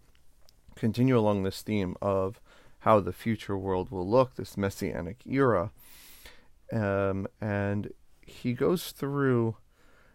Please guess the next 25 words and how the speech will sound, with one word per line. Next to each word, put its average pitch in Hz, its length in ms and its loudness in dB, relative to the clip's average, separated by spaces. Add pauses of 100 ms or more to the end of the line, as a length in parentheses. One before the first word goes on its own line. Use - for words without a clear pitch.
(140)
that 107 600 4 (600)
when 117 680 4 (140)
the 110 280 0
soul 160 440 0
of 123 120 4
Israel 113 340 2
becomes, 101 480 -4 (460)
when, 117 240 4
once 135 360 2
the 127 100 -4
s-, - 140 -12 (140)
totality 123 560 6
of 101 80 2
the 98 80 0
vital 104 320 2
soul 95 240 0
of 98 120 -10
the - 160 -20
community 107 260 0
of 98 60 -4
Israel 98 240 -4
become 87 260 -8
a 82 60 -4
holy 98 280 -6
chariot, 131 580 2